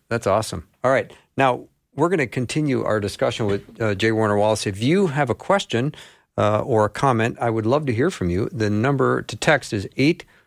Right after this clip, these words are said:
seven seven, nine three three, two four eight four. Again, eight seven seven, nine three three, two four eight four. I r-,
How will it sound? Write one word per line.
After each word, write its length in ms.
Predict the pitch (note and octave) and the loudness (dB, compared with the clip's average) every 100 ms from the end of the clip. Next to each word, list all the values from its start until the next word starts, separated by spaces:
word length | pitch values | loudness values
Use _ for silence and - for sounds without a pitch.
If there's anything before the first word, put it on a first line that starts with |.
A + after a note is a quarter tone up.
| _ _ _ | _ _ _
seven 380 | - D3+ B2 A2 | 0 2 2 -2
seven, 500 | - D3 A#2+ A2+ A#2 - | 2 2 2 -2 -6 -4
nine 300 | A#2 A2+ A#2 | 0 0 -2
three 260 | - E3+ | -2 -2
three, 420 | F3 - G#2 A#2+ C3+ - _ - | -2 -2 0 0 -4 -16 _ -4
two 160 | E3 | -2
four 440 | E3 G#2+ G#2 A2 - | 0 2 2 0 -2
eight 180 | D3 F3 | -2 -2
four. 300 | - G#2 A#2+ | 0 2 2
Again, 240 | G#2 G2 | 2 0
eight 180 | A#2+ A#2+ | 0 -2
seven 260 | - B2+ A2+ | 0 0 0
seven, 340 | - A2 A#2+ | 0 0 2
nine 260 | G2+ A2+ A#2 | 2 2 0
three 220 | - A#2 | 0 -2
three, 360 | - A#2+ A2+ - | 0 0 0 -2
two 220 | - C3 | -4 -4
four 380 | - B2 A#2 G#2+ - _ _ _ - | 0 2 2 0 -6 _ _ _ 0
eight 180 | C#3 D#3+ | 0 2
four. 320 | A#2+ B2+ - | 4 4 2
I 140 | B2 A#2 | 0 0
r-, 160 | A#2+ | -2